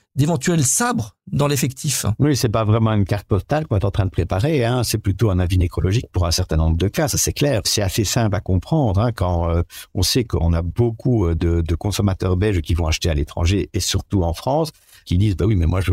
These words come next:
Speaker 2: je trouve des produits moins chers en France. » En France, le supermarché a une augmentation de salaire d'environ cinq à six pour cent,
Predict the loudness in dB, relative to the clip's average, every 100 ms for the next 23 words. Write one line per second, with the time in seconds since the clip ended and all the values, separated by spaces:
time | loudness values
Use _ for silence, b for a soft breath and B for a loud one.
0 | 0 0 -2 -2 -2 -2 -2 0 2 2
1 | 0 -2 -2 -2 -2 -2 -6 _ -14 -10
2 | -8 -4 -2 -2 -2 -2 0 0 0 0
3 | 0 2 2 2 2 0 0 -2 0 2
4 | 2 0 -2 -2 -2 -2 -2 -2 -2 -4
5 | -4 -6 -6 -6 -8 -4 -4